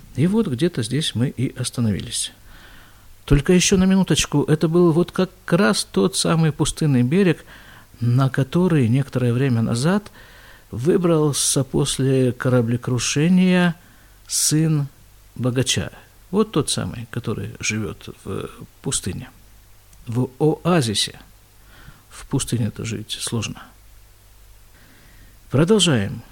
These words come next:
Бывуам лишам. Когда они туда прибыли, убийца, похититель и дочь императора, "Вагазляна я баки бадрахим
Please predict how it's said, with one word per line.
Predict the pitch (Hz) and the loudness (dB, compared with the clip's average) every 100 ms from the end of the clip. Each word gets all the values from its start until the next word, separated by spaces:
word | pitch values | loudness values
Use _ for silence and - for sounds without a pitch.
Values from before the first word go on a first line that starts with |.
| - | -4
Бывуам | 113 170 254 240 | 0 4 6 6
лишам. | 208 - 131 98 85 - - _ - - | 4 2 0 0 -6 -14 -20 _ -20 -16
Когда | - 156 208 | -2 2 4
они | 190 | 6
туда | 185 175 147 | 4 2 0
прибыли, | - 110 95 123 175 170 | 2 0 0 0 -2 0
убийца, | 127 117 113 104 113 104 98 - - - - - - - - | 0 2 2 0 -2 -2 -6 -14 -20 -20 -20 -20 -20 -20 -4
похититель | 127 - 120 127 117 107 | -4 -2 -4 -2 0 0
и | 117 | -2
дочь | 113 120 - | -2 -2 -2
императора, | 101 156 208 - 175 - - - - - - | 0 0 2 0 0 -2 -14 -20 -20 -20 -2
"Вагазляна | 120 123 120 127 170 170 | 4 6 6 4 6 6
я | 160 | 6
баки | 151 135 - 156 160 156 151 147 | 6 2 2 2 4 4 4 2
бадрахим | 127 123 113 113 - 117 120 143 147 | 2 2 4 0 0 2 2 2 0